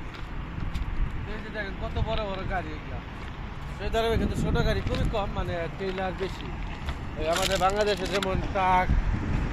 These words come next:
এরকম ট্রাক নাই। এই দেশে আপনি সব মার্সিডিজ, মানে একশোর মধ্যে পঁচানব্বইটা মার্সিডিজ গাড়ি, আর পাঁচ পার্সেন্ট আর কি অন্য, অন্য গাড়ি।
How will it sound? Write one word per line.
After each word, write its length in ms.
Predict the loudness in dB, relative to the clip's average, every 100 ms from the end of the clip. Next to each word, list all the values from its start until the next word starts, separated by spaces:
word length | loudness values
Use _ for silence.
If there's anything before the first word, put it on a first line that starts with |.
| 2 4 4
এরকম 300 | 6 4 4 6
ট্রাক 200 | 6 8
নাই। 160 | 4 0 0 -4 -2
এই 60 | 0
দেশে 200 | 2 4
আপনি 160 | 4 4
সব 240 | 8 8
মার্সিডিজ, 520 | 10 8 8 6 4 2 0
মানে 180 | 0 2 2 2 2 2 0 -2 -4 -2 -2 -2 -2 -4 -4 -2 -2 2
একশোর 380 | 2 4 4 6
মধ্যে 260 | 6 6
পঁচানব্বইটা 680 | 4 4 4 4 6 6 6
মার্সিডিজ 460 | 8 6 6 2 2 2
গাড়ি, 220 | 2 2 0 0
আর 220 | 2 2 0 -4 -6 -6 -6 -4 -2 4
পাঁচ 180 | 4 6
পার্সেন্ট 340 | 4 4 4
আর 80 | 2 2
কি 80 | 2
অন্য, 300 | 4 4 2 0
অন্য 280 | 0 0 2
গাড়ি। 160 | 2